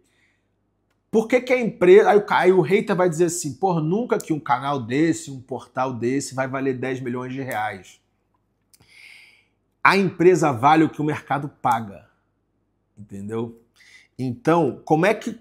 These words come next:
a gente chegou a esse valor de dez milhões de reais? A gente encontrou gente disposta a pagar cem mil reais por um por cento da empresa.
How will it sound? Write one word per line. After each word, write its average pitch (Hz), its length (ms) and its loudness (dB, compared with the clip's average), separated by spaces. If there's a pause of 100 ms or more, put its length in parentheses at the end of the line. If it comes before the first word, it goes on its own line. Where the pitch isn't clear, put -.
a 160 120 2
gente 180 220 -4
chegou 156 320 -2
a 156 80 4
esse 156 160 -4
valor 143 320 0
de 131 100 -6
dez 131 320 -6
milhões 123 460 -6
de 113 60 -14
reais? 104 320 -10
A 98 80 -18
gente 117 260 -18
encontrou 123 480 -6
gente 120 640 -14 (540)
disposta 113 880 -6
a 104 40 -14
pagar 113 520 -8
cem 156 400 -4
mil 156 180 2
reais 117 540 -4 (440)
por 135 200 -2
um 131 120 -8
por 123 200 -14
cento 120 300 -12
da 110 120 -10
empresa. - 460 -18